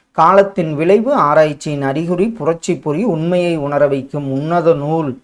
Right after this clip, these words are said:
என்று அண்ணாவால், பேரறிஞர் அண்ணாவால் குறிப்பிடப்படும் நூல் ராவண காவியம். இதை இயற்றியவர் புலவர் குழந்தை. இவர் வந்து யார்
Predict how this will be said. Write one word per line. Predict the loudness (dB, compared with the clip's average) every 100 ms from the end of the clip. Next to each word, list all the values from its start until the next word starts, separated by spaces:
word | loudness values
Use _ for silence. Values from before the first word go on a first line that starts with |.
| _ _ _ _ _
என்று | -4 -4 0
அண்ணாவால், | -2 -2 -4 -2 0 0 -2 -4
பேரறிஞர் | -4 -2 -2 -4 -2
அண்ணாவால் | -4 -4 -4 -2 -2 -2
குறிப்பிடப்படும் | -8 -10 -6 -2 -2 -2 -6 -4
நூல் | -2 -4 -6 _ _ _ _ _ -4
ராவண | 0 2 0 -2
காவியம். | -2 -2 -2 -4 -6 -6 -10 _ _ _
இதை | -8 0 4 4 4 -2
இயற்றியவர் | -2 -2 -4 -2 0 0 -2 -6 _ _
புலவர் | -4 2 4 4 0 -2 -12
குழந்தை. | -6 -2 -2 -2 0 0 -2 -8 -14 _ _ _ _ _ _ _ _ _ _ _
இவர் | -4 -2
வந்து | -2 -2 -2 -2 -2 -4
யார் | -2 0 0 -2 -2